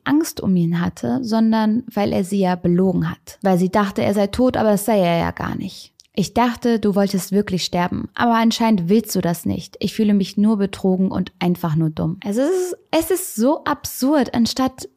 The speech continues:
wirklich drei Kreuze zu machen und dem Himmel zu danken, dass dein Schatz noch da ist und man jetzt noch was unternehmen kann und es noch nicht zu spät ist, sich darüber aufzuregen und beleidigt zu sein. Es ist,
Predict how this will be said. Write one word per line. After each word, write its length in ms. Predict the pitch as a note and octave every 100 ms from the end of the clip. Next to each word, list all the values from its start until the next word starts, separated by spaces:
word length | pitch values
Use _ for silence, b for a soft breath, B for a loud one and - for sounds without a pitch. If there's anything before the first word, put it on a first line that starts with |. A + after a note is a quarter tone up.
| -
wirklich 540 | G#3+ B3 C4+ C4+ A3
drei 220 | B3+ A3+
Kreuze 480 | B3+ - C4 C4+ B3+
zu 140 | - A3
machen 280 | G#3 G3
und 120 | G#3 G#3
dem 80 |
Himmel 320 | G3+ B3+ D#4 -
zu 160 | C4
danken, 380 | B3 C4 C#4+ A#3
dass 160 | A3+ -
dein 300 | G#3+ G#3+ -
Schatz 520 | - - C4+ - -
noch 200 | A#3 G#3+
da 300 | - A#3+ D4 -
ist 440 | F#3+ F#3+ - - b b b b b
und 340 | B3+ A#3 - - -
man 240 | B3 C4
jetzt 260 | C#4 C#4+ -
noch 160 | B3+
was 160 | B3 A#3
unternehmen 720 | B3 G#3+ A3 A#3 D4 C4+ A3+
kann 320 | - G#3 G3
und 140 | A#3+ A3+
es 100 | B3
noch 80 |
nicht 240 | A#3+ B3+ -
zu 100 | A3+
spät 380 | - B3+ C#4+ -
ist, 400 | F3+ - _ _ _ _ _ _ _ _ _ _
sich 260 | - A3+ -
darüber 420 | G#3+ G#3+ G#3 -
aufzuregen 800 | - D#4+ - - G3 G3 G#3 G#3
und 280 | G#3+ G3 -
beleidigt 640 | F#3 G#3 B3 D4 B3 -
zu 120 | -
sein. 440 | F3 G#3+ G#3+ A3 G#3 _ _ _ _ _ _ _
Es 200 | C4 C#4
ist, 280 | D#4+ B3+ -